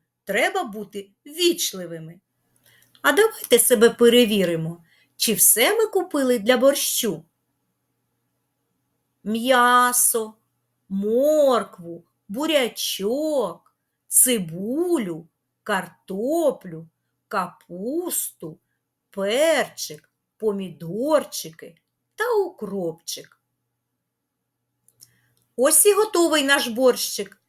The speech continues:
Дуже старанно попрацювала Марійка.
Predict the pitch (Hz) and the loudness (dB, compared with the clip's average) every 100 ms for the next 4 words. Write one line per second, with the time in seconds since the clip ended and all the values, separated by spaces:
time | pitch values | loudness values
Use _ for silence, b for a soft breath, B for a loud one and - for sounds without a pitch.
0 | _ _ _ 175 185 359 403 370 359 - | _ _ _ -12 0 4 4 2 0 0
1 | - 240 208 196 185 185 196 - 190 - | 4 4 4 0 -6 -8 -10 -8 -8 -6
2 | 175 165 277 370 320 277 202 190 185 165 | -6 0 2 2 -2 -2 -4 -4 -6 -12
3 | - 165 | -14 -14